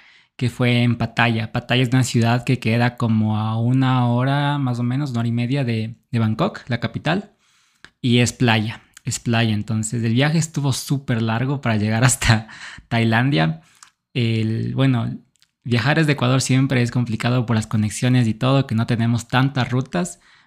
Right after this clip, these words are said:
Pero mi vuelo fue Quito, Guayaquil, Guayaquil, Ámsterdam,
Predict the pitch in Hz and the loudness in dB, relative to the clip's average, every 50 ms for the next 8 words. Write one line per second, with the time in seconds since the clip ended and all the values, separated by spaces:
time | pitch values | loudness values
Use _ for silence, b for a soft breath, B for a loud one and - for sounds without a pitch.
0 | b b _ - 131 123 120 123 120 120 117 117 127 131 131 131 127 - - 123 | b b _ -2 0 2 2 4 4 4 4 4 4 4 4 2 0 0 0 2
1 | 120 120 117 117 113 107 - - - 139 139 143 - - 151 147 147 147 143 113 | 2 4 4 4 2 0 -2 -2 0 0 0 0 0 0 0 2 2 2 0 -2
2 | B B B 120 117 113 107 110 110 - 147 160 175 185 190 190 139 120 117 113 | B B B -2 -2 0 -2 -2 -2 0 0 2 2 2 0 0 0 0 0 0
3 | 113 113 - 127 127 127 127 127 - 175 131 135 147 139 - - 180 175 190 190 | -2 -4 -4 -2 0 0 0 0 -2 0 0 0 0 0 -2 -2 0 0 2 2
4 | 190 190 | 0 0